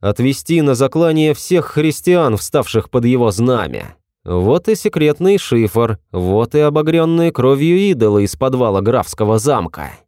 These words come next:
Гримберт сжал в кулак пальцы, вспомнив на миг раздавленную грушу. Так и голова графа Лаубера лопнет, исторгнув из себя липкую жижу.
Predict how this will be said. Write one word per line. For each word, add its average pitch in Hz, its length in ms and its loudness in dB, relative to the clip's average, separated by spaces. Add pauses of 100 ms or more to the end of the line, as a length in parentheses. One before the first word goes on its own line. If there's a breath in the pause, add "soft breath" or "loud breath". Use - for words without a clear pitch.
(520)
Гримберт 135 800 0
сжал 107 560 -2
в - 60 -14
кулак 143 340 0
пальцы, 160 440 -2
вспомнив 165 520 -2
на 147 140 0
миг 151 200 -2
раздавленную 131 760 2
грушу. 101 720 -2 (360)
Так 113 280 0
и 110 60 2
голова 117 380 2
графа 120 320 0
Лаубера 101 640 2
лопнет, 156 540 0
исторгнув 160 640 -2
из 135 120 -4
себя 131 280 2
липкую 113 500 2
жижу. 90 600 -2